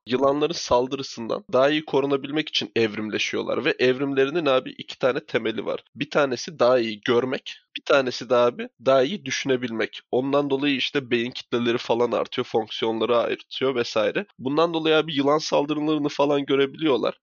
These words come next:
ve bu şekilde evrimleşiyorlar diyor. Ondan sonra hatta bizde zaten hani bu primat türünden falan evrimleşiyor insanda evrim teorisine göre. Primatlara baktığın zaman çok değişik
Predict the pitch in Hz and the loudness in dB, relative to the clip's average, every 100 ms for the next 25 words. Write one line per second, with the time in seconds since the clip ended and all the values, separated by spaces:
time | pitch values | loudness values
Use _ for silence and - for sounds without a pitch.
0 | _ 120 156 156 - 151 135 139 - 117 | _ -4 -2 0 -2 -2 -2 -4 0 0
1 | 104 104 - - 107 - 98 101 113 147 | -2 -6 -6 -4 -4 -2 -4 -4 -6 -6
2 | _ - 117 127 139 156 - 156 151 135 | _ 0 0 2 0 2 0 0 2 0
3 | _ 156 143 139 143 143 143 - 143 147 | _ -2 -2 -2 -2 2 0 2 0 0
4 | 147 131 151 _ - 127 135 139 _ - | -2 -2 -2 _ -4 -2 0 0 _ -6
5 | 127 131 135 135 131 135 135 - _ 113 | -6 0 0 2 2 2 0 -6 _ -2
6 | 107 101 85 - 107 - 101 - 104 104 | 0 -4 -4 -4 -4 -4 -6 -4 -4 -2
7 | - 101 107 104 - 110 104 - 110 107 | -2 -2 -2 -8 -4 -4 -2 -4 -4 -4
8 | 104 110 185 _ - 147 151 147 165 165 | -4 -4 -6 _ -6 0 0 0 0 2
9 | 147 147 _ 165 151 127 123 - _ _ | 2 0 _ -8 -2 -2 -2 -8 _ _
10 | - 170 _ 101 - - - | -2 -2 _ -4 -2 -6 -10